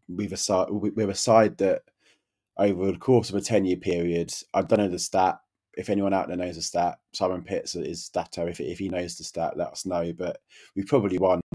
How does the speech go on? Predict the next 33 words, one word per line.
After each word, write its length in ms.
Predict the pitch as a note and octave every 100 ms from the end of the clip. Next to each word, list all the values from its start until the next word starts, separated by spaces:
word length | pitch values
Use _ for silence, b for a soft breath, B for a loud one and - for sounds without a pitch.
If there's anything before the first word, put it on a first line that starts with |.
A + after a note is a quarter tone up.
| D#2 -
forty, 560 | - G#2 F#2+ F2 G2+
forty-five 640 | - G2 F2+ - - G2+ G2
percent 220 | G2+ A#2
of 80 | A2+
our 60 |
games 300 | A2 A2 A#2+
over 280 | A2+ A2+ G#2+
a 60 | A2
ten-year 420 | - A#2 A#2 A#2
spell. 420 | A#2 - A#2+ C3 -
So 120 | -
that, 160 | A2 - -
that 240 | G#2+ F#2+
is 180 | F#2+ - _ _ _ b b b -
pretty 260 | D3+ C#3+
significant. 500 | B2 A2+ A#2+ - F#2+
Almost 320 | G#2 A2 G2
one 160 | G#2 G2+
in 140 | F#2
two 180 | F2+ G2
games 480 | F#2 F#2 F2 E2+ -
we, 100 | E2+ E2 -
we 180 | E2
would 120 | E2+ E2
have 80 |
won. 380 | D#2 E2+ D#2+ D#2+ - _ b b b
That's 200 | G#2 -
gonna 160 | G2 F2+
go 240 | F2+ E2+
down 260 | E2+ E2+ E2+ _ _ -
to 100 | E2
twenty, 340 | - E2+ E2
twenty-five 460 | - E2 D#2 F2